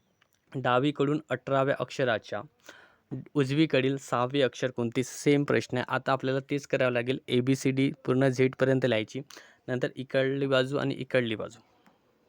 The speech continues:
ठीक आहे, ही डावी बाजू आणि उजवी बाजू. नंतर आपल्याला डावीकडून अठरावे अक्षर शोधायचे आहे.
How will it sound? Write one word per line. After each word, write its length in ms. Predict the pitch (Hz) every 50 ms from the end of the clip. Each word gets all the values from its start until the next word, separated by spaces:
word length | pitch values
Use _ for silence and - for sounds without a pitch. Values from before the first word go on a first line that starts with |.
| _ - _ _ _ _ _ _ _ _ _ _ _ _ _ _ _ _ _ _ _ _ _ _ - -
ठीक 140 | 143 135
आहे, 100 | 143 143 - _ _ - _ _ -
ही 60 | 131
डावी 380 | 127 123 123 120 123 135 143 143
बाजू 320 | 143 139 135 135 143 147 - _ _ _ _ _ _ _ _ _ _ _ _ _ _ _ _ _ _ _ _ _ _ -
आणि 260 | 131 131 139 143 - -
उजवी 320 | 156 151 135 135 131 127 120
बाजू. 280 | 110 101 - - - - _ _ _ _ _ _ _ _ _ _ _ _ _ _ _ _ _ _ _ _ _ _ _ _ _ _ _ _ _ _ _ _ _ _ _ _ _ _ _ -
नंतर 220 | 135 131 131 143 139
आपल्याला 340 | 135 127 135 135 135 139
डावीकडून 540 | 139 135 123 120 127 135 135 139 139 143 - - - 127
अठरावे 380 | 127 - - 143 143 139 147
अक्षर 260 | 143 - - - 156 139
शोधायचे 460 | - 147 135 131 131 131 131 - 120
आहे. 240 | - - _ -